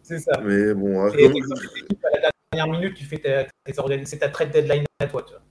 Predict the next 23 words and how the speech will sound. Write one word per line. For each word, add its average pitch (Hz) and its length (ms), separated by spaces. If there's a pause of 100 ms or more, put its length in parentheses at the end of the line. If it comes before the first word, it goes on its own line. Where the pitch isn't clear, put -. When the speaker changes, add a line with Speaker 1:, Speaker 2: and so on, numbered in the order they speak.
(280)
Speaker 1:
Ta 120 80
trade 135 240
Speaker 2:
C'est 139 180
ma 143 120
Speaker 1:
deadline. 151 200
Speaker 2:
trade 135 60
de-, 135 380
deadline, 120 500
là, 98 160
voilà. 98 300 (240)
Là, 104 180
c'est 104 140
bon. 95 180 (880)
Speaker 1:
C'est - 180
ça, - 120 (260)
c'est 139 80
parfait, 127 340
opérationnel. 123 600
Speaker 2:
Donc, 104 60
euh, 107 100
Speaker 1:
Et, 98 140
euh, - 100
Speaker 2:
voilà, 98 180